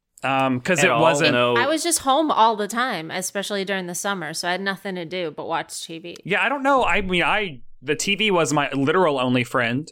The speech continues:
Speaker 1: um, until I was a freshman in high school. <laughs> Uh, but I
Speaker 2: <laughs>
Speaker 1: guess I just didn't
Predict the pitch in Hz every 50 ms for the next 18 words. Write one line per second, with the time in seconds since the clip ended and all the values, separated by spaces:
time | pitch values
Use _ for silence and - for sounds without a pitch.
0 | - _ 123 127 123 120 117 117 123 123 - 131 120 117 117 110 - - 127 120
1 | - - 139 151 151 135 120 110 - - - 117 104 107 139 147 - _ - -
2 | - - _ - _ _ 127 131 143 - - 185 147 147 131 - - - 143 139
3 | - 165 170 170 156 151 - - - - - - - 165 180 185 226 262 - -
4 | 294 339 262 156 151 196 202 220 208 -